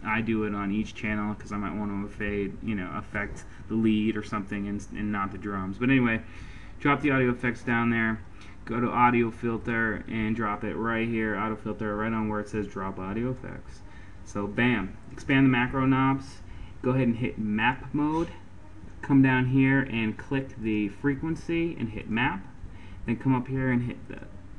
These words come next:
the on off switch and hit map on the macro one again. Switch the minimum to zero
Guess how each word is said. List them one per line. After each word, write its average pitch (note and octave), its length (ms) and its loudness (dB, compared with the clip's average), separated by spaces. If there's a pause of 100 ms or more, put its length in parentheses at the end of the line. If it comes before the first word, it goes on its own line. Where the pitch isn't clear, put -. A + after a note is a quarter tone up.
(160)
the F#2+ 440 -2
on B2 260 4
off C3+ 260 4
switch F3 320 -2
and A2+ 120 -4
hit - 180 -6
map B2 420 2
on A#2 120 0
the G2+ 60 0
macro A2+ 460 0
one A2+ 240 2
again. A2+ 500 0 (600)
Switch - 380 -2
the B2+ 80 2
minimum D#3+ 760 4 (380)
to B2 160 -4
zero B2 680 2